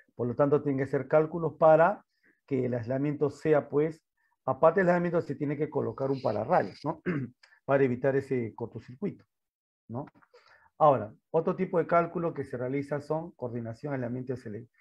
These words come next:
selección de pararrayos, distancia de seguridad, selección de barras, conductores, entre otros,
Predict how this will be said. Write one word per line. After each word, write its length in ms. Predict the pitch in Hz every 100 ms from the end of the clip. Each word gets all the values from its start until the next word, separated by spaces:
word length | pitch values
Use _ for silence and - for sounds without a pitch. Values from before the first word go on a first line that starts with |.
| - _ _
selección 360 | - 117 143
de 60 | 135
pararrayos, 800 | 113 113 120 170 160 139 160 -
distancia 400 | 107 - 120 123
de 60 | -
seguridad, 600 | 110 113 127 156 156 156 _ _ _ _ _
selección 420 | - 123 120 139
de 100 | 127
barras, 380 | 120 151 151 147
conductores, 880 | 143 117 110 - 165 147 135 135 131
entre 260 | 107 107 135
otros, 420 | 135 135 156